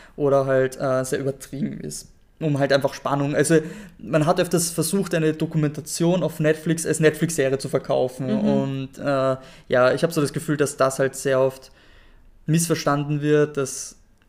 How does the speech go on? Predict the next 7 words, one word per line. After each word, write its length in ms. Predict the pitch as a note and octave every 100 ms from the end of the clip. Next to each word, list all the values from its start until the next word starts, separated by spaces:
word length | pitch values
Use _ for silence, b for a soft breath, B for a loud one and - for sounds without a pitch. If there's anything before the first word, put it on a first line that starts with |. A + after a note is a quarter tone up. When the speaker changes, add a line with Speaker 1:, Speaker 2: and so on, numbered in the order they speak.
| _ _ _ _ _ _ _ -
Speaker 1:
also 200 | C#3 C3+
von, 300 | C#3+ C3+ C#3+
von, 260 | C3+ B2+
von 400 | C3 C3+ B2+ B2 -
Produzenten, 840 | - B2+ - C#3 C#3+ D3+ D3 D3 -
ähm, 440 | C#3+ C3+ C3 C3 C3
dass 280 | C3 -